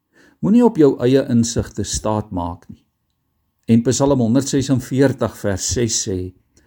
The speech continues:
"Dit gaan goed met die mens wie se hoop gefestig is op die Here sy God, die mens wat aan die Here vashou as ankerpunt."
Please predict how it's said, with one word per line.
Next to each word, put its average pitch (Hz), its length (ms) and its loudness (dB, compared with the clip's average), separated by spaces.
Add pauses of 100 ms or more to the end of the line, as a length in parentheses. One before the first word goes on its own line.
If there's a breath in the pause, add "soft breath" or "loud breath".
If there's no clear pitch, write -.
(560)
"Dit 135 200 0
gaan 180 200 0
goed - 360 -2
met 135 200 4
die 135 140 0
mens 101 720 -2 (600 soft breath)
wie 117 140 0
se 143 120 2
hoop 131 380 4
gefestig 160 680 -2
is 123 160 -2
op 107 160 -8
die 101 140 -2
Here 101 200 0
sy 107 220 -4
God, - 480 -8 (840)
die 139 140 4
mens 127 680 0 (1080)
wat 107 220 0
aan 104 200 0
die 95 140 -2
Here 101 220 0
vashou 95 680 -4 (640)
as 98 240 -4
ankerpunt." 98 680 -4